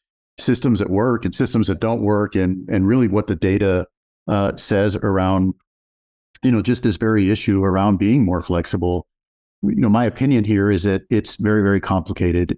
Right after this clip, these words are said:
uh, and that it's so multifactorial. There's a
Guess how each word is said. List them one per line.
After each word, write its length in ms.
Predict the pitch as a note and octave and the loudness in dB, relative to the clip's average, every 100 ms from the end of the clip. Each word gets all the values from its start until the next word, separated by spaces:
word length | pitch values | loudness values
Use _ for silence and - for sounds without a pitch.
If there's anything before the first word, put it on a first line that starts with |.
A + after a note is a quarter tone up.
| - | -2
uh, 320 | F#2 F#2 F2+ - | 0 2 0 0
and 260 | F#2+ F#2+ | 0 2
that 120 | F#2 F#2 | 2 0
it's 160 | - | -2
so 240 | A2 G#2+ G2+ | 0 0 2
multifactorial. 960 | F#2 F2+ F#2 F2+ F2 G2 F2+ F2 E2 - _ | 0 -2 -2 -2 -2 -2 0 0 -2 -8 _
There's 220 | B2+ C3+ | -2 0
a 240 | A#2+ F#2 | 0 -2